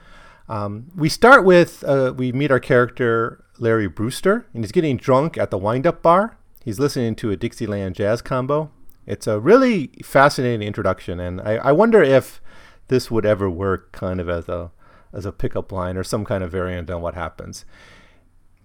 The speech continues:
Um, he's really happy with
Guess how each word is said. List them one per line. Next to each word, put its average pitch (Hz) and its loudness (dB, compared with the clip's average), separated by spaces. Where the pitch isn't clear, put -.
Um, 95 -8
he's 185 0
really 190 8
happy 185 6
with - 0